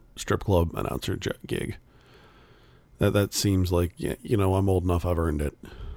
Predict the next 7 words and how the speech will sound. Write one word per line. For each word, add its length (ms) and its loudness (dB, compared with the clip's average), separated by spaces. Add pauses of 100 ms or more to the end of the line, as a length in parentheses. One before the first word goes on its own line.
(340)
<laughs> 1160 -16
That's 200 0
just, 180 -10
that's 220 0
just 320 -6
me, 100 -6
but 140 -8